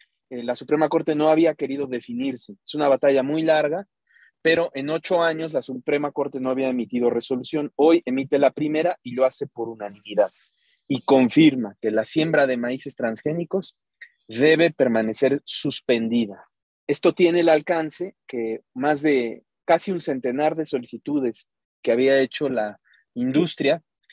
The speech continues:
eh, para sembrar maíz transgénico en nuestro país, cada una de las solicitudes por lo menos de cuarenta mil hectáreas, algunas hasta de quinientas mil hectáreas o más, eh,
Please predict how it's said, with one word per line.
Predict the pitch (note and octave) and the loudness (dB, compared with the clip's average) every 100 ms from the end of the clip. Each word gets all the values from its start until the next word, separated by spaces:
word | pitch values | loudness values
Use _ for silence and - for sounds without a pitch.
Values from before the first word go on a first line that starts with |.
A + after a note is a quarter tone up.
| _ | _
eh, | B2 | -8
para | - A#2 | 2 2
sembrar | A2 B2 C3 C#3 | 2 0 2 2
maíz | C#3 - | -2 -4
transgénico | C#3 B2+ C#3 C3+ | -6 -4 -6 -4
en | B2 | -4
nuestro | A2+ B2 | -2 -4
país, | A#2+ C3+ F3 - | 2 4 4 0
cada | D3 D3 | 2 4
una | D3 E3+ F3 | 4 2 0
de | D3 | 0
las | C3 | 0
solicitudes | C#3 B2+ B2+ D#3 D3+ D3 _ | -4 -8 -10 -6 -4 -4 _
por | - C3+ | 2 2
lo | C3 B2+ | 4 2
menos | C#3+ D#3+ D#3+ C#3 | 2 0 -2 -4
de | |
cuarenta | A2+ B2 A#2+ A#2 A2+ | 0 2 2 0 -2
mil | A2 C#3+ D3+ | -4 -4 -6
hectáreas, | - A#2 A2+ C3+ F#3 - _ _ _ _ _ | -4 -4 -2 -4 -10 -18 _ _ _ _ _
algunas | A2 A#2+ C#3 C#3+ C#3 | -4 0 0 0 -2
hasta | A#2 - | -4 -2
de | G#2+ G#2 | -4 -4
quinientas | A2 A2 G#2 G#2 | -4 -4 0 2
mil | A#2+ C#3+ | 4 4
hectáreas | C3 - C3 B2 - | 4 4 6 4 0
o | G2+ | -4
más, | A#2+ E3+ - _ _ _ _ _ _ _ _ _ | -2 -2 -8 _ _ _ _ _ _ _ _ _
eh, | D#3+ B2+ A#2 | -6 -4 -4